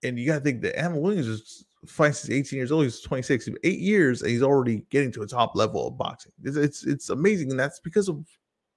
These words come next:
natural ability. He has natural ability and comfort in the ring and timing.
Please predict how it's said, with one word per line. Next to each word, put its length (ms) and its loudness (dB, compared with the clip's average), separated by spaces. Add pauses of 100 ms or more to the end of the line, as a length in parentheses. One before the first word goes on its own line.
(400)
natural 360 4
ability. 440 4
He 120 0
has 100 0
natural 360 4
ability 540 4 (380)
and 160 2
comfort 400 4
in 80 4
the 100 2
ring 400 2 (460)
and 320 0
timing. 640 0